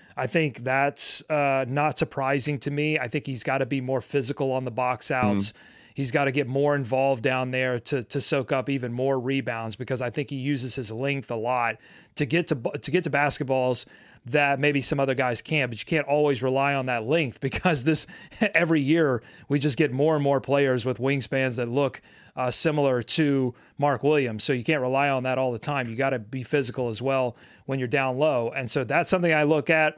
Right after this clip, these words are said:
Speaker 1: for, for him to improve upon. And then just contextually, when you look at these numbers, you have to understand they do come, a majority of them do come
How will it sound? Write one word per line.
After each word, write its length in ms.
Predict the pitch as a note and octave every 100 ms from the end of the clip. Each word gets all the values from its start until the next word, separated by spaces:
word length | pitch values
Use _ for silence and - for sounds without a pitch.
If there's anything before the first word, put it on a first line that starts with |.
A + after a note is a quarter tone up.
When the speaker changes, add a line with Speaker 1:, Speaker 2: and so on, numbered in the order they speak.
| _
Speaker 1:
for, 300 | - D#3 D3
for 300 | C#3+ D3+ C#3
him 160 | B2+ D3+
to 100 | -
improve 320 | B2+ - D#3+
upon. 460 | C#3+ D3+ E3 E3 D3+ - - - - - -
And 200 | E3+ E3+
then 240 | F#3+ G3 D#3+
just 180 | F3
contextually, 840 | - D#3+ - A#3+ - - A#3+ G#3+ G3
when 120 | F3
you 80 | F3
look 180 | F3+
at 80 | E3
these 220 | E3 C3+
numbers, 340 | G3 A#3 G3 C#3+
you 60 |
have 80 | E3
to 100 | E3+
understand 460 | D#3+ D3+ - E3+ D#3
they 100 | C#3+
do 340 | A2 F3 A3+
come, 480 | - F3+ F3 E3+ D#3+
a 80 | D#3+
majority 420 | C#3+ C3 G3+ A#3
of 80 | F#3
them 160 | D#3 C3
do 160 | E3
come 540 | F#3 - F#3 E3+ D3+